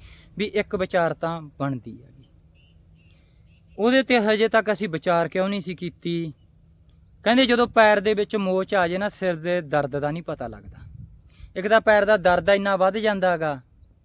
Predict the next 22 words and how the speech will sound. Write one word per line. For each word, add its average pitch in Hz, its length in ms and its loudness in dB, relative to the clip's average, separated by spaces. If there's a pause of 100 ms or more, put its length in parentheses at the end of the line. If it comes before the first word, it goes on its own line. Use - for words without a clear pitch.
(920)
ਤੇ 196 160 -2
ਇੱਕ 220 240 -2
ਉੱਤੋਂ 233 380 -2
ਬੰਦਾ 202 280 2
ਲੰਗੜਾ 185 420 2
ਹੋ 185 160 -4
ਜਾਂਦਾ, 175 260 -4
ਉਹਨੂੰ 202 140 -4
ਸਿਰ 180 220 -4
ਦੇ 165 160 -6
ਦਰਦ 156 320 -4
ਦਾ 156 140 -6
ਪਤਾ 151 300 -12
ਹੀ 143 40 -6
ਨਹੀਂ 131 140 -10
ਲੱਗਦਾ। - 300 -20 (880)
ਇੱਕ 214 120 -6
ਪਾਸੇ 220 280 2
ਪੰਜਾਬ 190 440 2
ਡੁੱਬ 156 300 -4
ਰਿਹਾ 175 300 2
ਗਾ, 143 260 -4